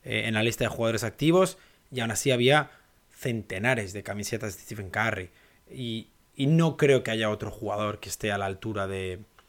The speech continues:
de, de Steph en ese aspecto. No, no estoy diciendo que sea mejor que X o que Y, em, pero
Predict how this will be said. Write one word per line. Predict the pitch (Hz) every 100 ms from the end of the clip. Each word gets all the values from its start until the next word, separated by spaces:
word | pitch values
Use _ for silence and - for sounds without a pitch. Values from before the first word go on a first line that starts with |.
| _ - _
de, | - 107 101 98 92 95 104 - _ -
de | 113
Steph | - 110 98
en | 101
ese | 95
aspecto. | 90 - 110 - 110 - _ _ _ -
No, | 143 139
no | 151 160
estoy | - 196
diciendo | 170 180
que | 139
sea | - 135
mejor | 120 - 131 147
que | - 113 110 107 -
X | 123 - 120 -
o | 107
que | 107
Y, | 98 107 117 - _ - _ _ -
em, | 107 95 92 95 - _ _ _ _ _
pero | - 104 101 98 98 98